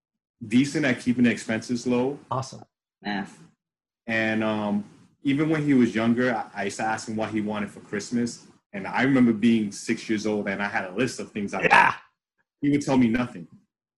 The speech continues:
Speaker 1: He didn't
Speaker 2: Nice.
Speaker 1: want anything. So
Speaker 2: Nice.
Speaker 1: I think he has a shot.
Speaker 2: Yeah,
Speaker 1: He
Speaker 2: I
Speaker 1: has
Speaker 2: think
Speaker 1: a
Speaker 2: so. Yeah, I think, and again, talking with you in the game, you've had, you had a, a little hiccup in oh seven, which is gonna be extremely valuable lessons for him, right? You're gonna save him.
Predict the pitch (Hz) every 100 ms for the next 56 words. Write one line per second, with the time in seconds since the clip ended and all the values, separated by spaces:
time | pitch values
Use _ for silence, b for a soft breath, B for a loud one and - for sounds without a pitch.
0 | - 240 220 220 202 214 _ _ _ _
1 | _ _ _ _ 175 175 143 _ _ _
2 | _ _ - 143 170 165 123 107 104 92
3 | - - _ - 254 - 330 247 294 254
4 | - _ _ _ _ _ _ _ _ _
5 | _ - 202 240 233 185 180 233 190 180
6 | 185 190 180 156 180 160 165 147 151 170
7 | 147 131 147 143 147 135 143 143 131 123
8 | b b b b b 131 143 143 151 160
9 | 156 143 135 - 143 143 147 135 131 104
10 | 135 127 127 - - 147 143 143 127 120
11 | 120 135 131 127 127 143 123 117 104 139
12 | 214 - _ - 131 170 143 131 120 -
13 | 131 143 127 147 190